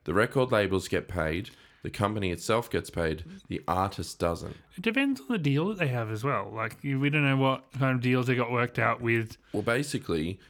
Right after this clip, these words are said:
Speaker 1: it could end up being a case of all these people who once were, like, the richest people on earth because they were actors, turn around and go, "I don't wanna do it anymore."
Speaker 2: Do those people need to be the richest people on earth?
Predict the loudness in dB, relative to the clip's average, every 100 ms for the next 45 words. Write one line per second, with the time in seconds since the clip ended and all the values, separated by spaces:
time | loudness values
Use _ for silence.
0 | -6 -2 2 4 4 2 2 2 2 0
1 | 0 2 2 2 -2 0 2 0 2 0
2 | 2 0 0 0 0 -2 -2 -4 0 0
3 | 0 -2 -4 -4 -4 -4 -4 -4 -2 -2
4 | -2 0 0 -2 -4 -16 -20 -10 -8 0
5 | 0 2 2 2 2 0 -2 -4 -2 -4
6 | -10 -14 _ _ _ _ -20 0 2 2
7 | 2 0 2 2 2 0 -4 -18 _ _
8 | _ _ -4 -4 -4 -6 -6 -4 -6 -4
9 | 0 2 0 0 -2 0 2 2 0 0
10 | 2 2 0 -2 -2 0 0 0 2 2
11 | 0 -2